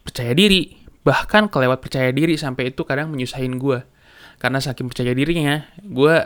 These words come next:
meremehkan pekerjaan-pekerjaan gue gitu. Meremehkan kewajiban-kewajiban gue. "Tenang aja, gue bisa kok. Selalu," gitu. Gue, gue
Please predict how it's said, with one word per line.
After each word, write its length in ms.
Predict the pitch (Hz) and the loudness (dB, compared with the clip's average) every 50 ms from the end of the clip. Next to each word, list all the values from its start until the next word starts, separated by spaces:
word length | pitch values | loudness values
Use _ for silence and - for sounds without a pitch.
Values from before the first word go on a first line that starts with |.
| - _ _ | -2 _ _
meremehkan 800 | - 131 127 123 123 123 117 - - 156 147 151 151 156 156 - _ _ _ _ _ _ _ _ _ _ _ _ _ _ - - | -6 -4 -2 -2 -2 -2 -4 -2 0 0 0 0 -2 -6 -12 -18 _ _ _ _ _ _ _ _ _ _ _ _ _ _ -8 -6
pekerjaan-pekerjaan 880 | 139 - - 123 131 117 117 117 113 - - 123 123 127 113 113 120 127 | -6 -6 -2 0 0 0 0 -2 -6 -10 -10 -4 0 0 0 0 0 -2
gue 320 | 131 123 117 - - - | -2 -2 -2 -4 -10 -16
gitu. 160 | - _ - - - _ _ _ _ _ _ 165 202 - | -20 _ -20 -20 -20 _ _ _ _ _ _ -20 -20 -12
Meremehkan 520 | - 120 120 120 120 123 120 - - 160 147 | -6 -2 -2 0 0 -2 -2 -2 -2 -2 -2
kewajiban-kewajiban 960 | - 143 127 123 120 120 127 123 120 - 120 113 110 - 113 117 113 117 117 | -4 -4 -2 -2 -2 -2 -6 -6 -6 -4 -4 -4 -4 -4 -8 -8 -8 -8 -6
gue. 200 | 120 117 117 127 | -6 -6 -6 -8
"Tenang 240 | - 117 117 117 113 117 | -12 -10 -8 -6 -2 0
aja, 240 | 117 123 123 123 | 0 2 2 2
gue 160 | 117 113 117 120 | 2 2 0 -2
bisa 280 | 113 120 - - 113 | -2 -4 -6 -6 -8
kok. 240 | 110 - - - _ - - - - - | -8 -8 -12 -12 _ -18 -20 -20 -12 -4
Selalu," 960 | - - 170 165 147 143 143 139 139 139 135 131 127 127 123 123 120 120 117 | 2 4 6 8 8 6 6 6 6 6 6 6 6 6 6 6 6 4 4
gitu. 160 | 135 131 123 | 4 4 4
Gue, 160 | 120 139 143 143 - - - - - - - - - | 6 6 4 4 2 -2 -10 -20 -20 -20 -20 -18 -8
gue 240 | - 131 147 147 | 2 4 6 8